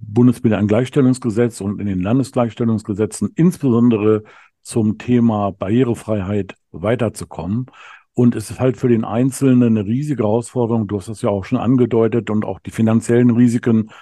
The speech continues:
vor Gericht sind dabei nicht außer Acht zu lassen. Insofern war das Instrument Verbandsklage für uns ein sehr wichtiges. Leider ist es dann so gewesen, dass das wenig genutzt wurde, wirklich nur in Einzelfällen,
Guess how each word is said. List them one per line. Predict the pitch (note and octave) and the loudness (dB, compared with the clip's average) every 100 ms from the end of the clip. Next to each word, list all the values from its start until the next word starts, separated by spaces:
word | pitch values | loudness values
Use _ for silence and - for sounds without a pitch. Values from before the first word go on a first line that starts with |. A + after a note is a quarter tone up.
| - - | -20 -6
vor | B2+ | -2
Gericht | A#2 G#2+ G#2 - | 0 0 -2 -2
sind | A#2 G#2 | -2 0
dabei | A2 G#2+ A2+ | 0 0 0
nicht | A2 A2 | -2 -2
außer | A2+ A2+ | -4 -4
Acht | A2 A#2 - | -8 -8 0
zu | |
lassen. | C3+ B2 G#2+ A#2 | 2 2 0 -2
Insofern | G2 B2+ C3 A#2+ A#2+ - - _ | 0 -2 0 0 -2 -6 -20 _
war | - | -6
das | A#2 G#2+ | -4 -2
Instrument | C3+ B2+ - A2+ A2+ A2+ | 0 0 0 0 2 0
Verbandsklage | - B2 G2+ A#2+ C#3 - - B2 A2+ A#2+ A#2 A#2+ - _ _ | -4 -6 -2 0 -2 -6 -8 -2 0 0 0 -2 -4 _ _
für | C#3 | -2
uns | B2 C3+ C#3+ - | 2 2 0 -2
ein | A#2+ G#2+ | -2 0
sehr | A#2+ G#2 | 0 -2
wichtiges. | G2+ - F2 D2+ - - _ - | -6 -12 -14 -14 -18 -20 _ -8
Leider | G#3 C3+ E3+ | -2 0 0
ist | D3+ | -2
es | D#3+ | -6
dann | D#3 C#3+ | -2 0
so | C3 | 0
gewesen, | C3 B2+ C3 C3 A#2 C3 | -2 -2 0 0 0 -2
dass | A#2+ A#2 - | -2 -4 -4
das | B2+ A#2+ - - _ _ - | -4 -2 -6 -16 _ _ -8
wenig | G2+ C#3+ D#3+ C#3 - | 2 4 4 2 0
genutzt | A#2+ A2 - - - | -2 -2 -6 -16 -18
wurde, | D2+ D#2 F#2 | -16 -6 -2
wirklich | C#3+ C3+ A#2+ | 0 -2 0
nur | C3 A#2+ | 2 2
in | A2 G#2+ | 0 -2
Einzelfällen, | G2+ B2+ C3+ C3+ A2+ B2+ B2 A#2+ A#2 | 0 0 0 -2 -2 0 2 2 0